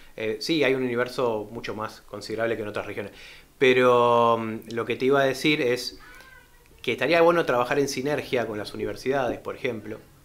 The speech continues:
¿no? Porque lo que hay que también, eh, vencer son los sesgos cognitivos que instalan los medios hegemónicos y la derecha, ¿no? Como por ejemplo, vos lo escuchás a Esper.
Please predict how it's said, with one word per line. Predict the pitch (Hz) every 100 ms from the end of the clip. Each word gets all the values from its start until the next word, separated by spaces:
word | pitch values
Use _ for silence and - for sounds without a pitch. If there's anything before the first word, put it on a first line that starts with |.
| _ - _
¿no? | 117 139 156 - - - - -
Porque | 120 113 - 127 123 120 120 120 - -
lo | 127 127
que | 180
hay | 185
que | 170
también, | 151 180 170
eh, | 151 127
vencer | 131 135 175 170
son | 156 139
los | 127
sesgos | 156 143 131
cognitivos | 131 131 156 151 156 156 - _
que | 110
instalan | 101 120 117
los | 117
medios | 120 120 120
hegemónicos | 113 131 131 131 127 101
y |
la | 95
derecha, | 110 123 120 131 139 - - - - - -
¿no? | 123 143 -
Como | 123 120
por | 127
ejemplo, | 131 143 143
vos | 156
lo | 160
escuchás | 151 156 151
a | 131
Esper. | 110 - 101